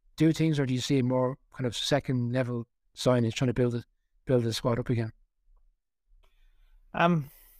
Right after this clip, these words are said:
Speaker 2: it's in, I, I, I suppose ever, ever, like, the, the moves that were made were not in any way unexpected, and we've had Graham Glasgow on the, the show.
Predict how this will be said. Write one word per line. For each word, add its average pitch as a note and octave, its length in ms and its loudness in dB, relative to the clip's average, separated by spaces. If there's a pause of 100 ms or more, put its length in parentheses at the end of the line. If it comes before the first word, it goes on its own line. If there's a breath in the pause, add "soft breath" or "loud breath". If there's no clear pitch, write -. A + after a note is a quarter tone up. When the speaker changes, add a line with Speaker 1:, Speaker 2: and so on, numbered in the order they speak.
(460 soft breath)
Speaker 2:
it's - 180 -2
in, F#3 160 4 (800 soft breath)
I, D3+ 200 -4
I, C#3+ 100 -6 (360)
I D#3 80 6
suppose D#3 440 4 (180)
ever, E3 200 2
ever, D#3+ 380 -2
like, C3 280 0
the, B2 340 2 (320)
the C3+ 80 -2
moves E3+ 360 0
that C#3+ 140 4
were A#2+ 520 2
made B2+ 600 0
were B2+ 160 0
not A#2+ 340 2 (360)
in B2 160 2
any A#2+ 240 4
way A#2 260 4 (140)
unexpected, A2+ 1000 -2 (580)
and A#2 760 2 (640)
we've D#3+ 180 2
had C3 160 2 (260)
Graham B2 240 0
Glasgow A2+ 600 2
on A2+ 420 4
the, A2 640 0
the B2+ 100 0
show. A#2+ 800 0